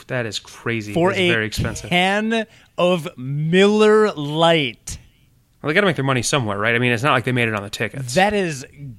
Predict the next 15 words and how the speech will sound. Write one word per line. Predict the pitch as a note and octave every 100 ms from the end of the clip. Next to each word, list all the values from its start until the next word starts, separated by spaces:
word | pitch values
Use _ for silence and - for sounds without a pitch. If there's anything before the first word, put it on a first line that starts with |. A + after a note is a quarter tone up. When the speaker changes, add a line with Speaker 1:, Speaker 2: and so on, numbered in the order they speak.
| - C#3+
Speaker 2:
they, | C3 F#3+ B3 F#3 A#2+ _ - A#2+
dude, | E3 D#3 D3 A2
somebody | - G3+ G#3+ D#3+ D3
made | C3+ B2
some | D3
money | C#3 C#3 C3
off | A#2+ -
those | A2+ -
tickets | C#3 G#2+ G2 G#2 - _ _
<laughs> | _ _ -
'cause | - G3 - - - - A3
they | -
were | A3 E3+ E3+
not | F3 C3+ B2+
cheap. | B2 C#3 C3 G#2+